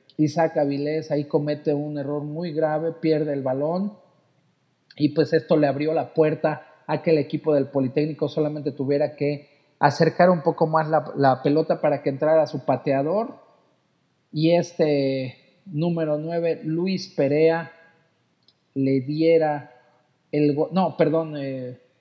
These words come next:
Gerardo Laguna, el número nueve, le diera el triunfo a su equipo, a los, a los Búhos del Politécnico Nacional,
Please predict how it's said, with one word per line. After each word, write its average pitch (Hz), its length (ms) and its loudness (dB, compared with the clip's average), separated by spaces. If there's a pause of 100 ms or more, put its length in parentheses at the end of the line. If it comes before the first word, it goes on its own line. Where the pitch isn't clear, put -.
Gerardo 180 460 6
Laguna, 175 540 0
el 165 100 -6
número 175 300 -4
nueve, 175 360 -2
le 151 180 -2
diera 165 960 -2
el 151 260 0
triunfo 202 760 0 (100)
a 135 180 -4
su - 160 -4
equipo, 139 480 0
a 131 40 2
los, 131 280 -4
a 139 140 2
los 135 400 0
Búhos 165 400 4
del 139 140 -2
Politécnico 143 580 -2
Nacional, 147 560 -8